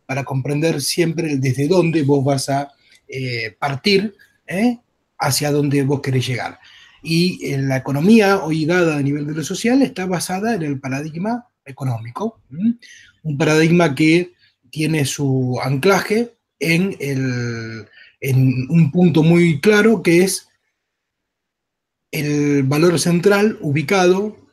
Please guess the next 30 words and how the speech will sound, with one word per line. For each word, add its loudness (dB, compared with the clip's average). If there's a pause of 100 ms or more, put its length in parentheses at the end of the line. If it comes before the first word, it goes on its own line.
(280)
y -6
acá -4
hay 0
un -2
punto -4
que -6
voy -4
a -4
aclarar -6
que -8
va -2
a -2
ser -8
interesante. -6 (680)
Todos 2
creemos 4
que 4
el 2
valor 0
central -2
de -2
la -2
economía -2
está -2
ba-, -4
está -4
basado -2
en -4
el -6
dinero, -4